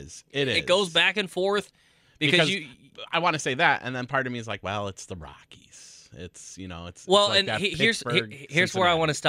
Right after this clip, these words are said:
Speaker 2: stop you
Speaker 1: argument.
Speaker 2: real quick right there. This is what Brewers fans do.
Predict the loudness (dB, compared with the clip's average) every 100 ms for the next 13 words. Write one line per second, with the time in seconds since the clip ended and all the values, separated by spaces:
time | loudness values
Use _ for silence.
0 | 2 0 -2 -2 0 0 0 -2 -2 -10
1 | -10 _ _ _ _ _ _ _ _ _
2 | _ _ _ _ _ 0 0 2 0 2
3 | 2 4 2 2 2 2 2 0 0 -2